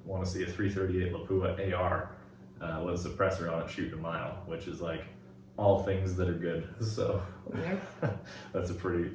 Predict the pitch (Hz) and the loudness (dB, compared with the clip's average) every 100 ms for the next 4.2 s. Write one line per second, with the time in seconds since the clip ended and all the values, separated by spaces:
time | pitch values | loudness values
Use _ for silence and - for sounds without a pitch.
0 | - 95 95 87 - - - - 113 107 | 2 6 8 6 -2 -10 -12 4 6 8
1 | 101 98 98 87 87 82 82 82 80 85 | 8 6 4 2 2 0 -2 -4 -6 -6
2 | - - - - - - - - 190 196 | -6 -10 -14 -18 -18 -18 4 10 12 12
3 | 214 208 202 196 190 - - 247 285 240 | 12 12 12 12 10 8 12 12 12 12
4 | 196 | 12